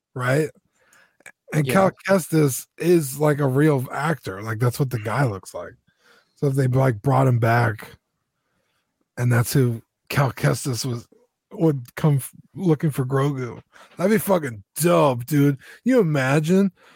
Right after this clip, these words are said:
Speaker 2: We've had that, we've had that discussion already, though.
Speaker 1: Have we? When?
Speaker 2: On the spoiler chat last week, we were saying, like, who it could be. It was, like,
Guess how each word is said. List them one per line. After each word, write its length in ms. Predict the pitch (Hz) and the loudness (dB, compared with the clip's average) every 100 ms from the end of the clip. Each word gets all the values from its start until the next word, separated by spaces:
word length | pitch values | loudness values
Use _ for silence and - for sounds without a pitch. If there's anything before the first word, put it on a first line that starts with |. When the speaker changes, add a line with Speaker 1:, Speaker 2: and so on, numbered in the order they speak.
| _ _ _ _ _ _ _ _ _ _ _ _ _ _ _ _ _ - | _ _ _ _ _ _ _ _ _ _ _ _ _ _ _ _ _ -2
Speaker 2:
We've 180 | 139 | 0
had 160 | 147 147 | 2 2
that, 260 | 127 107 - | 0 -2 -4
we've 200 | 131 135 | -2 0
had 180 | 143 131 | 0 0
that 100 | 110 | -2
discussion 440 | 110 - 202 107 | -4 -2 -2 -2
already, 220 | 104 92 | -2 -4
though. 280 | 85 - - - - - | -6 -8 -10 -16 -8 -2
Speaker 1:
Have 140 | 196 | 2
we? 180 | 294 320 | 4 4
When? 320 | 226 160 113 - _ _ _ - | 4 2 0 -8 _ _ _ -2
Speaker 2:
On 160 | 131 | 2
the 60 | 131 | 2
spoiler 400 | - 190 165 107 | 2 2 4 2
chat 240 | - 95 | -4 -6
last 260 | 98 101 - | -6 -8 -4
week, 220 | 101 85 | -4 -2
we 80 | 117 | 0
were 140 | 123 | 0
saying, 240 | 123 131 123 | 2 0 2
like, 180 | 117 | 0
who 160 | - 135 | 2 0
it 100 | 117 | 0
could 200 | 131 110 | -4 -4
be. 160 | 113 123 | -2 -2
It 80 | |
was, 160 | 113 117 | -2 -2
like, 240 | 107 107 | -2 -4